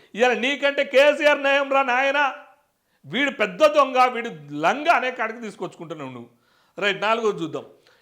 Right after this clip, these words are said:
ఇప్పుడు వివిధ ప్రభుత్వ ఉద్యోగుల పేరుతో సంఘాలుగా ఏర్పడి ఉద్యమ కార్యక్రమం చేస్తున్న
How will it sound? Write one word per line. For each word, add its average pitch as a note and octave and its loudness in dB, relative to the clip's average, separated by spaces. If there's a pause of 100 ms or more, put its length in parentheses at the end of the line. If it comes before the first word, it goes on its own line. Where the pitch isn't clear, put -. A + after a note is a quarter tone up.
(140)
ఇప్పుడు D#4 -4
వివిధ D4+ -2
ప్రభుత్వ D4 0
ఉద్యోగుల D4 0
పేరుతో C#4+ 2
సంఘాలుగా C#4 0
ఏర్పడి C#4 0
ఉద్యమ C4+ -4
కార్యక్రమం C4+ -4
చేస్తున్న C4 -2